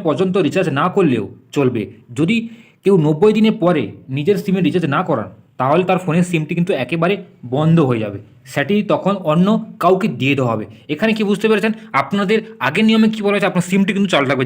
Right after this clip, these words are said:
Jio-র পক্ষ থেকে আপনি Jio সিম যদি আপনি ব্যবহার করে থাকেন, Jio-র পক্ষ থেকে কি বলা হয়েছে, আপনার কিন্তু ওই সিমটি কিন্তু নব্বই দিন অবধি কিন্তু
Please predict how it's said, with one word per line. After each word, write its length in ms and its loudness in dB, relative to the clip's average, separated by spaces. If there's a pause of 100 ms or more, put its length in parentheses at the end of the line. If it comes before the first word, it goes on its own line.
(140)
Jio-র 240 0
পক্ষ 200 -2
থেকে 120 0
আপনি 160 -2 (160)
Jio 240 -2
সিম 180 -2
যদি 160 0
আপনি 100 -2 (120)
ব্যবহার 280 2
করে 160 -2
থাকেন, 160 -2 (360)
Jio-র 260 2
পক্ষ 140 0 (100)
থেকে 160 0
কি 120 -6
বলা 120 4
হয়েছে, 220 0
আপনার 200 -2
কিন্তু 240 -2
ওই 200 4
সিমটি 240 -4
কিন্তু 200 -2 (100)
নব্বই 360 2
দিন 120 0
অবধি 220 -2
কিন্তু 120 -2